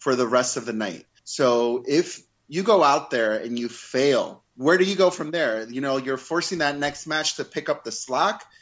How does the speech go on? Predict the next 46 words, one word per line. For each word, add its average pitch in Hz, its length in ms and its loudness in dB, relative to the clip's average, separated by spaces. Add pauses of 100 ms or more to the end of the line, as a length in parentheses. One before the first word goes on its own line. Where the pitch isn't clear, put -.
(160)
What 143 180 2
if 165 240 -2
the 151 120 -2
next 151 360 -4
match, 139 320 -4
it, 127 140 -2
it, 123 520 -2
it 123 40 2
was 123 180 -4
not 131 200 0
meant 135 260 -2 (100)
to - 60 -8
do 135 200 -2
that? 95 220 -2
It 104 80 -6
was 110 180 -6
meant 113 200 -6
to 117 100 -12
kinda 110 240 -6
calm 117 380 -6
down 113 220 -2
the 98 60 -10
crowd. 123 420 -2 (280)
You 123 80 -6
know, 135 120 2
I 139 120 4
think 175 180 -2
that's 165 240 4
why 180 140 6
I 156 40 8
like 147 200 2
the 139 80 -10
pay-per-view. 139 600 -8 (100)
There 135 80 -6
was 143 120 -4
that 160 260 2
pay-per-view, 143 360 -4
I - 20 -4
can't 135 200 -6
remember 139 260 -2
the 120 100 -4
name 131 140 -2
of 113 100 -4
it, 107 160 -2
but 110 260 2
when 110 360 -2